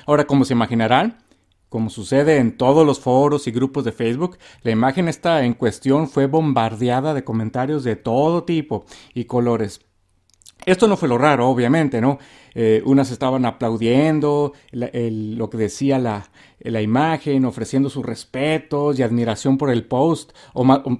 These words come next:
o más precisamente la idea o mensaje detrás del post. Otras estaban brindando su opinión experta sobre el significado del cinturón negro. Otros de plano rechazando la idea del cinturón negro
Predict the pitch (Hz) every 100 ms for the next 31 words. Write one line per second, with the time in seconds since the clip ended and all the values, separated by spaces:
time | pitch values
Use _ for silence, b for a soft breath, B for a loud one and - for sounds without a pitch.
0 | - - - 139 143 131 143 139 127 143
1 | 143 127 117 110 107 143 165 127 113 104
2 | - 180 220 127 110 107 120 120 117 107
3 | - 139 190 - B B B B B B
4 | - 180 254 - 185 208 175 139 147 185
5 | - 139 - 170 139 135 170 175 - -
6 | 143 147 185 - 135 135 - 120 117 -
7 | 123 - 120 127 147 135 127 - 120 123
8 | 127 131 117 123 127 113 B B - 127
9 | 147 151 - 135 - 135 139 147 135 -
10 | 117 - 107 143 170 156 135 120 123 135
11 | 127 117 120 117 120 117 123 147 151 156